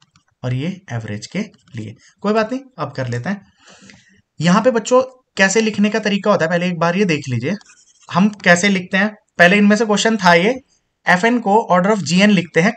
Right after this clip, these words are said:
कब, जहां सी क्या है, constant है, और एन भी constant है एक तरीके से, but एन होता है natural number। ठीक, अब यहाँ पे लिखने का तरीका इसने दे दिया कि कैसे लिखते हैं। देखिए बच्चों, एफ़एन को order of G N में तब लिखते हैं जब एफ़एन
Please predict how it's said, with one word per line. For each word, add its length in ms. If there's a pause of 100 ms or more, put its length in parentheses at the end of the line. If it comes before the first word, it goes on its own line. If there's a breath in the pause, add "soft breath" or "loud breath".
कब, 240 (440)
जहां 320
सी 280
क्या 140
है, 100
constant 580
है, 100 (120)
और 100
एन 220
भी 120 (380)
constant 480
है 60
एक 140
तरीके 280
से, 140 (300)
but 120
एन 180
होता 180
है 80
natural 340
number। 320 (140)
ठीक, 160 (420 loud breath)
अब 120
यहाँ 220
पे 60
लिखने 280
का 100
तरीका 300
इसने 240
दे 120
दिया 180
कि 120
कैसे 300
लिखते 300
हैं। 120 (1040 loud breath)
देखिए 200
बच्चों, 340 (280)
एफ़एन 300
को 140 (160)
order 260
of 100
G 220
N 120
में 180
तब 200
लिखते 360
हैं 320
जब 420 (500)
एफ़एन 380